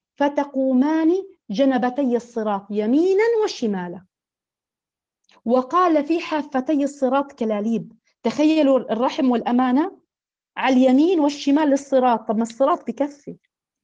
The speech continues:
لا، في شيء سيقطع من خارج الصراط. يعني لو أديت الصلاة والصيام والزكاة لا ما يكفي، وبر ال-، لا ما يكفي. في عندك من الخارج الرحم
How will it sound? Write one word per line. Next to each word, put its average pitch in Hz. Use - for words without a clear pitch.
لا، 247
في 254
شيء 285
سيقطع 269
من 233
خارج 226
الصراط. 196
يعني 240
لو 262
أديت 254
الصلاة 262
والصيام 247
والزكاة 262
لا 262
ما 294
يكفي، 320
وبر 269
ال-، 269
لا 277
ما 277
يكفي. 285
في 262
عندك 254
من 233
الخارج 285
الرحم 277